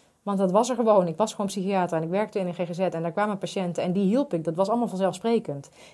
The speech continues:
En ik deed dat wel heel bevlogen, hè. Dat, dat zeker wel. Maar nu ik het zelf aan het bouwen ben, nu ik mijn eigen, mijn eigen huisje aan het bouwen ben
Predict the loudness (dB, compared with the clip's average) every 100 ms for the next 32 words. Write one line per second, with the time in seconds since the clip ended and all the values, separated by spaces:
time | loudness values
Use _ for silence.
0 | _ -4 2 4 4 4 4 2 2 4
1 | 4 2 0 0 0 -2 -2 -4 -4 -2
2 | -2 -2 -2 -2 0 -2 -6 -20 -20 -20
3 | _ -20 _ _ 0 4 4 2 2 4
4 | 4 2 2 2 2 0 -2 -4 -4 -4
5 | -4 -2 -2 0 -2 -6 -4 -4 0 -2
6 | 0 -2 0 0 0 0 -2 -2